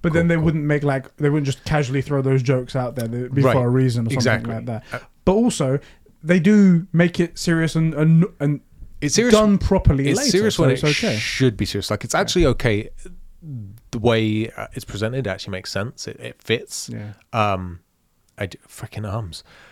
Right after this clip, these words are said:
Speaker 2: And I
Speaker 1: You cannot stay on track for your thing
Speaker 2: I'm,
Speaker 1: 'cause
Speaker 2: I'm
Speaker 1: you think
Speaker 2: gonna
Speaker 1: about
Speaker 2: come.
Speaker 1: your
Speaker 2: Every
Speaker 1: arms
Speaker 2: time
Speaker 1: now.
Speaker 2: I, I'm, I'm getting in my own head.
Speaker 1: <laughs> Anyway.
Speaker 2: So how fast does Sam catch up to Bucky? How
Speaker 1: So
Speaker 2: does
Speaker 1: that,
Speaker 2: he do that?
Speaker 1: that's a strange one. So he goes, uh, Bucky goes in and
Speaker 2: Like
Speaker 1: sneaks
Speaker 2: a
Speaker 1: in because
Speaker 2: ninja.
Speaker 1: he's like, "I'm taking the initiative. I'm gonna go in here."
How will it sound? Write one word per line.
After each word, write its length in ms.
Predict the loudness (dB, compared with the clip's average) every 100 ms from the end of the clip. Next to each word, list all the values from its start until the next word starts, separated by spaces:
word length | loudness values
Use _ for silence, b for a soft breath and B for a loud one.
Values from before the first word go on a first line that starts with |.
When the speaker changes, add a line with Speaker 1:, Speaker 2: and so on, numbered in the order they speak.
| b b _ _ _ _ -18 -18 -18 _ _ _ -6
Speaker 2:
And 120 | -2
I 80 | 2
Speaker 1:
You 100 | 2
cannot 280 | 4 4 4
stay 120 | 4
on 160 | 4 4
track 320 | 4 0 2
for 80 | 0
your 120 | 2
thing 100 | 2
Speaker 2:
I'm, 60 | 2
Speaker 1:
'cause 140 | 2
Speaker 2:
I'm 60 | 4
Speaker 1:
you 60 |
think 100 | 4 4
Speaker 2:
gonna 100 | 4
Speaker 1:
about 20 |
Speaker 2:
come. 40 | 4
Speaker 1:
your 100 | 4
Speaker 2:
Every 120 | 4
Speaker 1:
arms 80 | 6
Speaker 2:
time 140 | 6 6
Speaker 1:
now. 100 | 6
Speaker 2:
I, 100 | 6
I'm, 160 | 4 4
I'm 140 | 2
getting 160 | 4 4
in 60 |
my 100 | 4
own 80 | 2
head. 220 | 2 0 -4
Speaker 1:
<laughs> 80 | -2
Anyway. 420 | 0 2 0 -2 -6 -2
Speaker 2:
So 160 | 2
how 220 | 2 2
fast 340 | 2 2 2 0
does 80 | 0
Sam 280 | 2 0 -2
catch 280 | -4 -4 -4
up 80 | -4
to 80 | -2
Bucky? 360 | -2 -6 -12 -8
How 180 | 0 4
Speaker 1:
So 0 |
Speaker 2:
does 60 | 4
Speaker 1:
that, 180 | 4
Speaker 2:
he 60 | 4
do 60 | 4
that? 180 | 2 -2
Speaker 1:
that's 280 | -2 -2 0
a 60 | -4
strange 380 | 0 0 0 0
one. 80 | 0
So 160 | 2
he 80 | 2
goes, 280 | 4 2 2
uh, 160 | 2 4
Bucky 320 | 4 2 2
goes 300 | 4 4 4
in 100 | 2
and 180 | 0 0
Speaker 2:
Like 120 | 2
Speaker 1:
sneaks 180 | 4 6
Speaker 2:
a 40 |
Speaker 1:
in 200 | 8 8
because 140 | 6
Speaker 2:
ninja. 20 | 4
Speaker 1:
he's 120 | 2
like, 180 | -2 -2
"I'm 140 | -2
taking 300 | 0 0 0
the 60 | 0
initiative. 340 | 0 -2 -2
I'm 100 | 0
gonna 160 | 0 0
go 220 | 0 0
in 160 | 0 -2
here." 160 | -4